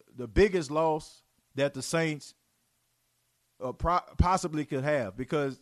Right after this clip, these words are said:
man, the linebackers for the Saints before he came there were, were a mess. I mean, these guys couldn't tackle. These guys couldn't cover. None of that stuff. And then when he came in, I mean, they just played so much better.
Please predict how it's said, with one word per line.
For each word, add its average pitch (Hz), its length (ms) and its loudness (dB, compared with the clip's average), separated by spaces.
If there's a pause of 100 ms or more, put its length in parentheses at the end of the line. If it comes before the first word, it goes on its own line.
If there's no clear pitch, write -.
man, 143 480 -8
the 123 160 -6
linebackers 170 580 0
for 151 120 -4
the 131 100 -2
Saints 175 320 -4
before 151 340 -4
he 185 80 -2
came 175 320 -4
there 170 160 2
were, 120 380 -2
were 127 260 -2
a 104 40 -4
mess. 117 480 -6 (520)
I 139 40 -8
mean, 156 140 0
these 196 160 -2
guys 170 300 0
couldn't 131 260 -4
tackle. 170 560 -2 (540)
These 165 200 -2
guys 165 280 0
couldn't 127 260 -4
cover. 165 480 0 (420)
None 143 280 2
of 160 100 2
that 131 180 -2
stuff. 107 320 -10 (1300)
And 135 180 -4
then 185 180 0
when 170 120 2
he 202 140 0
came 165 380 0
in, 170 300 -4 (140)
I - 40 -18
mean, 180 140 -10
they 190 120 -2
just 165 340 -8 (100)
played 185 300 -2
so 214 160 -2
much 143 260 -4
better. 156 320 -4